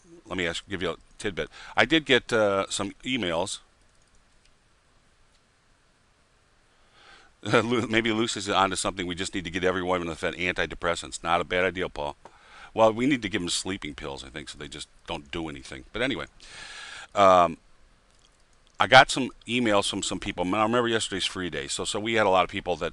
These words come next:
don't, aren't here on a regular basis and, and are visiting. Um, I got some people that thought I was an Obama hater, just so you know, and said, you know, "These things don't a-, the things that you were talking about yesterday morning don't actually happen."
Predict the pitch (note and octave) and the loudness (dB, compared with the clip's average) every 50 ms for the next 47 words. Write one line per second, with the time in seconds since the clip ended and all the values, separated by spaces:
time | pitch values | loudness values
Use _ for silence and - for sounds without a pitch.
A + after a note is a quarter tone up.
0 | - - - F2+ E2+ E2 D#2 _ _ _ _ - _ _ _ _ - - E2+ E2+ | -8 -6 -4 -4 -4 -4 -6 _ _ _ _ -20 _ _ _ _ -14 -8 -8 -6
1 | E2+ E2+ E2+ D#2+ D2+ - D2 D#2 D2+ F2 F#2 F2 F2+ E2+ E2 D2+ E2 D#2+ D#2 - | -6 -4 -6 -6 -6 -6 -8 -10 -6 -6 -4 -4 -4 -6 -6 -6 -6 -6 -6 -8
2 | - D2+ - - D#2 D2 C#2+ - _ _ _ _ - _ _ _ _ _ - D#2+ | -10 -10 -12 -12 -12 -14 -14 -16 _ _ _ _ -20 _ _ _ _ _ -8 -6
3 | E2+ E2 D#2+ D#2 - F#2+ F2 D#2+ E2+ G2+ G2+ F#2+ E2+ D2+ D2 D2+ - _ _ _ | -6 -6 -6 -8 -6 -6 -4 -2 -2 -2 -2 -2 -4 -6 -8 -12 -16 _ _ _
4 | _ - E2+ E2+ E2 D#2+ D#2+ D#2 - _ _ _ _ _ _ - - - - G#2+ | _ -4 0 0 0 0 0 -4 -10 _ _ _ _ _ _ -16 -6 -4 0 0
5 | C3 C3+ - A#2+ G#2 A#2+ A2 G#2 A2 G2+ F#2+ E2+ - - - G#2 G2+ G2 F#2+ F2 | 0 0 0 -4 -4 -4 -4 -2 -2 -2 -2 -4 -6 -6 0 2 4 4 4 2
6 | F2 F#2 F2+ F#2+ E2+ E2 D#2 - F2 G2 B2 B2 E2 C#2+ D2+ D2+ D2 C2 C#2 D#2 | 0 -2 -4 -2 -4 -4 -2 0 0 0 0 0 -4 -6 -8 -10 -10 -10 -10 -12
7 | F#2+ A#2 _ _ _ _ _ - _ _ _ _ _ _ _ _ _ _ _ _ | -12 -16 _ _ _ _ _ -20 _ _ _ _ _ _ _ _ _ _ _ _
8 | _ - _ _ _ _ _ _ _ _ _ _ _ - - E2+ - - E2+ D#2+ | _ -20 _ _ _ _ _ _ _ _ _ _ _ -14 -10 -8 -8 -6 -6 -4
9 | E2 F2 D#2+ D2 D#2 - D2+ E2+ E2 - F#2 E2 E2+ F2 D#2+ D2 - _ - - | -4 -4 -4 -4 -6 -10 -12 -10 -6 -6 -6 -4 -4 -4 -6 -6 -8 _ -20 -20
10 | - - - - - - C#3 C#3 - - C3+ B2 G#2+ F#2 A2 G#2 G2+ G2 G2 - | -20 -20 -20 -12 -2 0 0 2 2 2 2 0 2 2 2 4 4 2 0 -2
11 | A2 G#2+ - C#3+ C3 A#2 G#2+ A2+ G#2 G2+ G2 - G#2 G2 F2+ F2+ F2+ D#2 D#2+ E2+ | -4 -4 -2 -2 -2 -2 -4 -6 -6 -4 2 6 6 6 6 4 -2 -2 -2 -4
12 | E2 - - F2 E2 D#2+ E2 D#2+ D#2 D2+ D2+ A2 G#2 F2+ E2 E2 - - - E2 | -6 -6 -6 -6 -4 -4 -4 -4 -4 -2 0 2 2 2 2 0 -2 -2 -6 -6
13 | D2 - F2+ F2 E2 E2 - E2 D2+ D2+ | -6 -2 0 0 0 0 -2 -8 -12 -12